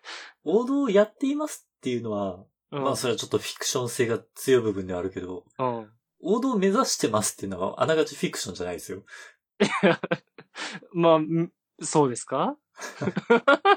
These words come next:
Speaker 1: <laughs>
Speaker 2: うん。
Speaker 1: その話を俺なりに出すとしたら、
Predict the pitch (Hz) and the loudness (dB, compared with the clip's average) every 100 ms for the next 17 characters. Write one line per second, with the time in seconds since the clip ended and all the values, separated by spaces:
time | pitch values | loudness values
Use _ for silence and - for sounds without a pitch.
0 | - 381 381 370 - - - _ _ - | 4 0 0 -6 -8 -20 -20 _ _ -4
1 | - - 143 - 320 - 180 143 123 120 | -2 -2 -2 -2 -4 -6 -4 -4 -4 -6
2 | 131 - - _ - - 190 208 - 208 | -2 -2 -2 _ -18 -6 2 2 4 2
3 | 196 - 208 160 127 - - - _ _ | 2 2 4 4 2 0 -12 -20 _ _
4 | _ _ _ - 139 147 147 147 147 139 | _ _ _ -2 2 4 4 2 2 2
5 | 139 - 107 - 107 95 90 | 2 0 -6 -4 -2 -2 -4